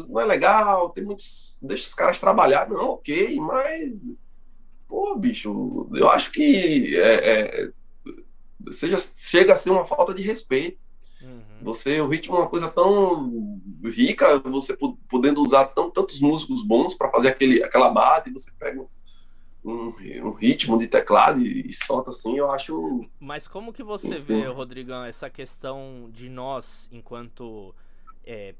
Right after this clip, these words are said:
Speaker 2: percussionistas que trabalham muito com a independência, esse lado também de, tipo, já chegou em você de falar, "Pô, velho,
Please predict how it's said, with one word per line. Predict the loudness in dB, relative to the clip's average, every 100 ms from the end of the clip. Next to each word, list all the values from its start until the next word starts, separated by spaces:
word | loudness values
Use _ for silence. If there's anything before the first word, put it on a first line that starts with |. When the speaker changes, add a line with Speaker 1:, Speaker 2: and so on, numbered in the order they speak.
| -16
Speaker 2:
percussionistas | -16 -14 -14 -14 -16 -16 -18
que | -18
trabalham | -16 -14 -10 -10 -12
muito | -14 -12 -12 -14
com | -14
a | -14
independência, | -14 -16 -18 -18 -18 -18 -18 -18 -18 -18 -20 -20 -20 -16
esse | -14 -12 -8
lado | -4 -4 -6
também | -10 -10 -10 -14 -16
de, |
tipo, | -18 -16 -12
já | -10
chegou | -8 -10 -10 -10
em |
você | -10 -12 -12 -12 -14
de | -14
falar, | -12 -12
"Pô, | -10 -8 -8
velho, | -10